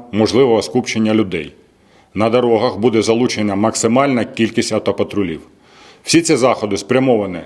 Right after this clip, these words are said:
на недопущення порушень громадського порядку.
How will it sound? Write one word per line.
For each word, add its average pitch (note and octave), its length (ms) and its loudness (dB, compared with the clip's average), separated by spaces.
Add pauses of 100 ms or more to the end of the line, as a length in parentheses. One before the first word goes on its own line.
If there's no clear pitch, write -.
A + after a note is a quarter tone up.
на B2 200 2
недопущення A#2+ 800 0 (120)
порушень A#2 420 2
громадського G2 500 0
порядку. F#2 500 -4